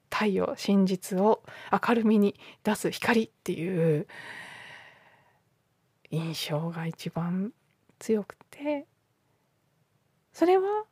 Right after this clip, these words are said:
この時期なぜ起きたかっていうことで言ったら、もちろんこの大きな人類の転換点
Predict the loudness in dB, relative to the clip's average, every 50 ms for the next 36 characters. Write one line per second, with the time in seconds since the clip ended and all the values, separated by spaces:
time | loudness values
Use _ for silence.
0 | _ _ _ 4 6 6 6 6 4 0 -2 0 0 2 2 2 0 0 -2 -2
1 | -2 -2 -2 -2 2 0 -2 -2 _ -4 -4 0 0 0 2 2 0 0 0 _
2 | 0 2 2 2 0 -2 _ 2 4 6 6 6 4 4 4 4 6 8 8 8
3 | 8 8 6 6 4 0 _ _ -20 -20 -20 -20 -20 _ _ -2 0 2 2 2
4 | 2 2 0 -2 -4 -8 -16 _ -2 0 2 2 2 0 -2 -4 -4 -2 -2 -4
5 | -2 0 2 2 2 2 2 0 0 0 0 2 4 4 4 2 0 -2 -12 -20
6 | -20 -20 -20 -20 -20 -20 -20 -20 -20 -20 -20 _ _ _ _ _ _ _ -8 -6
7 | -6 -6 -6 -4 -2 0 0 0 0 -2 -6 -8 -6 -6 -8